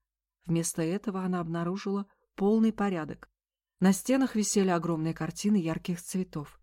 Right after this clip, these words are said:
а поверхности были усеяны эклектичными дизайнерскими безделушками.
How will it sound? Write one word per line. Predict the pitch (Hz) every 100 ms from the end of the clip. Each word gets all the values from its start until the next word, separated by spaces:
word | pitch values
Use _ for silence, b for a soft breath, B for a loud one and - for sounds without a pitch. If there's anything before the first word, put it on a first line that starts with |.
| b b
а | 165
поверхности | 175 170 185 262 208 175 -
были | 160 208 208
усеяны | 185 - 202 226 220 214
эклектичными | 190 185 180 - 220 - 208
дизайнерскими | 180 170 170 165 170 175 - 170 165 -
безделушками. | 170 165 185 165 143 - - 135 135